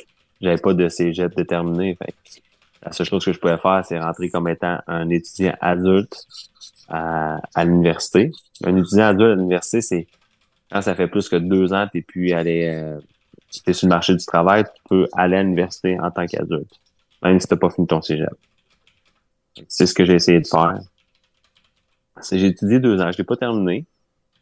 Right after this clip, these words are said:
J'ai étudié deux ans, puis après ça, je suis, j'étais allé travailler chez R B C Banque Royale comme banquier. Et tu sais, à ce moment-là, encore là, je, j'étais un, j'étais un peu sur le chemin de la facilité parce que je me disais, ben, je vais aller travailler, euh,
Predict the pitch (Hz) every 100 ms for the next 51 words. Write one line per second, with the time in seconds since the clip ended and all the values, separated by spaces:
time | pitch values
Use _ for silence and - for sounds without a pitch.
0 | _ 90 87 - 92 104 110 101 92 90
1 | 110 92 - 87 107 98 - 78 - -
2 | 87 90 - 85 85 90 92 - 64 87
3 | 90 85 90 85 82 - 82 87 87 87
4 | 85 82 - 92 - - _ 98 226 247
5 | 98 87 82 82 110 123 - _ - _
6 | _ _ 90 87 160 117 92 - - 90
7 | _ 90 87 87 - 101 - - 98 87
8 | 104 104 87 87 85 - 87 82 - 123
9 | - - - 82 87 85 113 104 73 -
10 | 82 98 - 107 113 120 113